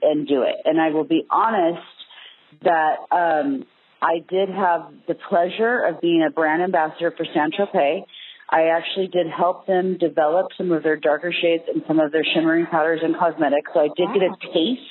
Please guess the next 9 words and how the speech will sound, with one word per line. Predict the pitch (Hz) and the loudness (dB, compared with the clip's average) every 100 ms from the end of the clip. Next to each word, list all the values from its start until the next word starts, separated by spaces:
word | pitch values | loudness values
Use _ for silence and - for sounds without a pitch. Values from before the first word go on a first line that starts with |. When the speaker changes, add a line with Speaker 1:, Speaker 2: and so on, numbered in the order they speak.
| - - - - _ _ - | -20 -20 -20 -20 _ _ 0
Speaker 1:
of | 190 165 | 0 0
being | 190 180 170 | 0 2 0
a | - - - | -2 -6 0
part | 170 208 - - - | 0 0 -4 -4 -2
of, | 165 | 0
like, | 165 156 | 0 0
a | 160 | 0
major | 160 160 165 170 | 0 0 0 -2
brand | 170 147 143 151 220 | 0 0 0 0 -2